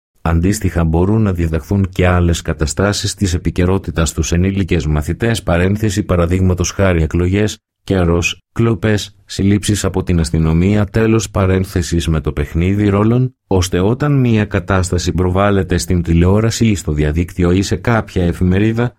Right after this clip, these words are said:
να κατανοούν οι μαθητές τι μπορεί να σημαίνει αυτή η κατάσταση. Μπορούμε λοιπόν στις προηγούμενες καθημερινές δραστηριότητες να εντάξουμε στην απογευματινή περίοδο και την τηλεόραση την ώρα που δείχνει τις ειδήσεις.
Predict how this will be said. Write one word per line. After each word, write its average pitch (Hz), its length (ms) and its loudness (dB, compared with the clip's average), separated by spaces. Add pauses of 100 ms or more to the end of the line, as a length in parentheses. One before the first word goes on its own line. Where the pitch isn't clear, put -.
(120)
να 117 140 -2
κατανοούν 113 580 2
οι 104 60 2
μαθητές 87 560 -2
τι 117 160 0
μπορεί 120 280 2
να 107 140 2
σημαίνει 87 420 2
αυτή 95 280 2
η 87 80 2
κατάσταση. 69 760 -4 (300)
Μπορούμε 104 500 0
λοιπόν 92 380 0
στις - 220 -6
προηγούμενες 107 800 2
καθημερινές 92 680 0
δραστηριότητες 87 840 -2
να 98 120 0
εντάξουμε 90 680 0
στην 90 220 0
απογευματινή 85 800 0
περίοδο 98 500 2
και 92 140 -2
την 85 200 0
τηλεόραση 98 680 2
την 101 200 0
ώρα 107 240 0
που 90 140 -2
δείχνει 87 420 0
τις 78 160 -6
ειδήσεις. 78 580 -4